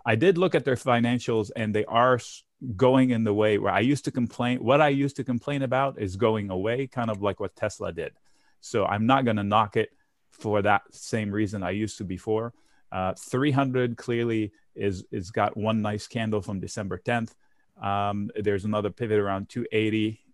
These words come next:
and the best pivot is around two sixty. I don't think we get two sixty or two fifty-eight anytime soon, but that would be an outstanding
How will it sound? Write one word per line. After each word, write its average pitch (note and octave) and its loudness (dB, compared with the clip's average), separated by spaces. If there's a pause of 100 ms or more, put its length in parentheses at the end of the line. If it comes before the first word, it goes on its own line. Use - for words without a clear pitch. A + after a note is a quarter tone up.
and G2 -8
the F#2 -4
best G2 -6
pivot G2 0
is F#2 -4
around F#2 -4
two F#2+ -10
sixty. - -8
I G#2+ -4
don't A#2 -4
think B2 -4
we G2+ -4
get A2+ -2
two B2+ -10
sixty - -8
or A2+ -2
two A#2 -10
fifty-eight B2 -4
anytime A#2 -4
soon, A#2+ -6
but F2+ -4
that G2+ -2
would F#2 -6
be F#2 -6
an F2+ -8
outstanding F#2 -10